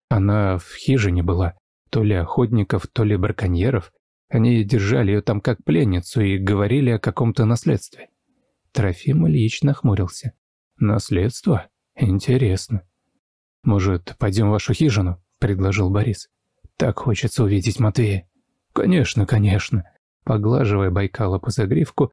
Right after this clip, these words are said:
согласился Трофим Ильич. «Пойдем, о чем речь?»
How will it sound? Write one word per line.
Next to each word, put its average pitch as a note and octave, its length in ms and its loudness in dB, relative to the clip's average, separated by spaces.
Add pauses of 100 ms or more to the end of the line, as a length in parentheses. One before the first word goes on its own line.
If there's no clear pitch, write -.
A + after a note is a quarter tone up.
(160)
согласился A2+ 760 0
Трофим G#2+ 400 0
Ильич. F#2+ 340 -2 (260)
«Пойдем, G#3+ 540 0
о G2 60 0
чем B2+ 260 0
речь?» F#2+ 360 -2